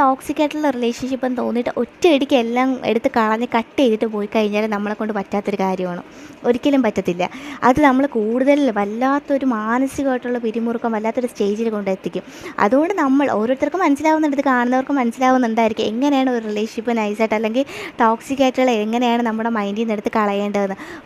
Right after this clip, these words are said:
പതുക്കെ പതുക്കെ സംസാരിച്ച് സംസാരിച്ച് നമുക്ക് ഓക്കെ എല്ലാം തോന്നിക്കഴിഞ്ഞാൽ അതിൽ നിന്ന് വഴുതി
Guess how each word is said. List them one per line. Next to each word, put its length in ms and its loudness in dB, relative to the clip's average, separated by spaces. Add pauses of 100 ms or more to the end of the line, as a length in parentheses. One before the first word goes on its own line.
പതുക്കെ 240 4 (100)
പതുക്കെ 300 0
സംസാരിച്ച് 340 2
സംസാരിച്ച് 420 0
നമുക്ക് 220 0
ഓക്കെ 180 -2
എല്ലാം 200 0
തോന്നിക്കഴിഞ്ഞാൽ 500 0
അതിൽ 120 -4
നിന്ന് 140 0
വഴുതി 300 2